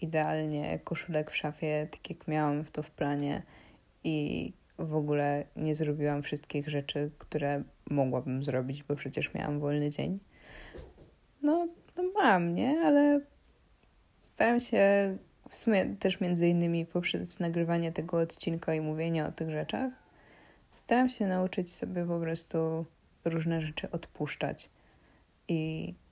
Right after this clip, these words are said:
skupiać się na tym, co jest najważniejsze, bo jeśli nie zrobi się sobie przestrzeni na odpoczynek, na korzystanie z życia, na cieszenie się dniem,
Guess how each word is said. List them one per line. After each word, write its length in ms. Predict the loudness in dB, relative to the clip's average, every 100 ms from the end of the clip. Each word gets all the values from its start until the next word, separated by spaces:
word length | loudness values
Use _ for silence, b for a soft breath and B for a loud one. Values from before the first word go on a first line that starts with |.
| _ -8
skupiać 560 | -8 -2 0 2 0
się 160 | 0 0
na 160 | 0
tym, 460 | -2 -2 0 0 -2 -8 _ -2
co 120 | 2
jest 200 | 2 0
najważniejsze, 800 | -2 0 0 0 -4 -6 -8 -10 _ _ -20 -10 0
bo 400 | 2 2 0 -2 b b b b b b _ _ -4
jeśli 340 | -4 -4 -4
nie 120 | -2
zrobi 280 | 0 2 2
się 140 | 0
sobie 280 | -2 -2 -2
przestrzeni 680 | -2 -2 -2 0 0 2 0
na 300 | 0 -2 -6 B B B B B B
odpoczynek, 880 | -4 -2 -4 -2 2 4 4 0 -4 -16 _ -10 -2
na 180 | -2 0
korzystanie 680 | 0 0 0 -2 0 0
z 80 | 0
życia, 580 | -2 -2 -2 0 0 -4 _ -6
na 360 | -4 -2 -2
cieszenie 500 | -4 -4 -2 -2 -2
się 160 | -4 -6
dniem, 560 | -4 0 2 2 -2